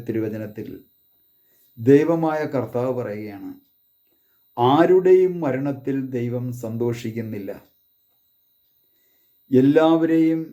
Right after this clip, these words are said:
എല്ലാവരും പശ്ചാത്തപിക്കുകയും ജീവിക്കുകയും ചെയ്യണമെന്നാണ് അവിടുത്തെ ആഗ്രഹം. ഇതാ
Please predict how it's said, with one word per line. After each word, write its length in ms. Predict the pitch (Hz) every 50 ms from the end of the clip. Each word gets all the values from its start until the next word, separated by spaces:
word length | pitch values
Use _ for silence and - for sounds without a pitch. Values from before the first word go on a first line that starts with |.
| - _ _ _ _ _ _ _ -
എല്ലാവരും 720 | 123 123 139 147 156 165 165 165 170 160 165 160 165 160 -
പശ്ചാത്തപിക്കുകയും 1120 | - 131 120 120 - - 147 147 165 - 160 135 139 135 127 127 123 127 127 127 127 139 139 - - _ _ _ _ _ _ _ _ _ _ _ _ _ _ _ _ _ _ _ _ _
ജീവിക്കുകയും 960 | 135 123 117 113 135 151 165 165 185 175 - - 170 165 160 160 160 160 165 165 156 -
ചെയ്യണമെന്നാണ് 800 | - 127 123 131 139 143 143 139 135 131 131 127 120 120 120 117 117 - - -
അവിടുത്തെ 460 | 113 117 117 113 117 - - - 117 117 - - 110
ആഗ്രഹം. 460 | 110 110 104 104 104 95 - - 98 90 78 - _ _ _ _ _ _ _ _ _ _ _ _ _ _ _ _ _ _ _ _ _ _ _ _ _ _ _ _ _ _ _ _ _ _ _ _ _ _ _ _ _ _ _ -
ഇതാ 180 | 139 147 175